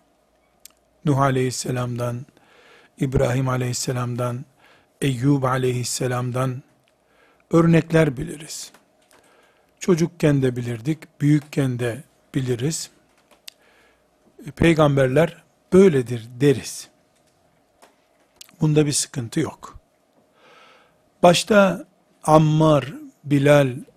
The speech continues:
olmak üzere Allah onlardan razı olsun. Ashab-ı kiramın sabırla nasıl yoğrulduklarını da biliriz. Bunu da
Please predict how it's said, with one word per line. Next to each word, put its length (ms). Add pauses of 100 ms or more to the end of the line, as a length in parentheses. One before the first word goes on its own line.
(140)
olmak 460
üzere 500 (880)
Allah 320
onlardan 680 (340)
razı 360
olsun. 480 (600)
Ashab-ı 500
kiramın 720 (720)
sabırla 880 (600)
nasıl 580 (160)
yoğrulduklarını 1400
da 220 (200)
biliriz. 640 (1600)
Bunu 220
da 300